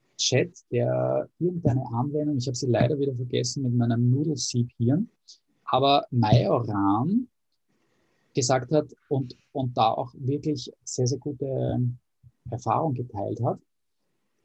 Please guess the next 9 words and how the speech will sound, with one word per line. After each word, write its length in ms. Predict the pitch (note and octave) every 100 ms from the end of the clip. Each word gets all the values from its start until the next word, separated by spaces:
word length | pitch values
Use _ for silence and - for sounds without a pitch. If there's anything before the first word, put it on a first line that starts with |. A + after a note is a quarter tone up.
| _ _
Majoran 720 | C3+ A#2+ C3+ F3 D#3+ C3+ C#3 -
aus 160 | B2
meiner 240 | A#2+ A#2+ B2
Sicht 260 | C3+ B2
auch 240 | - A#2+ C3+
wieder 200 | C#3 C#3
so 160 | B2+
ein 200 | B2+ B2 B2+
unterschätzter, 1120 | C#3 B2 B2 - C3+ B2+ - D3 C3+ C3+ C3+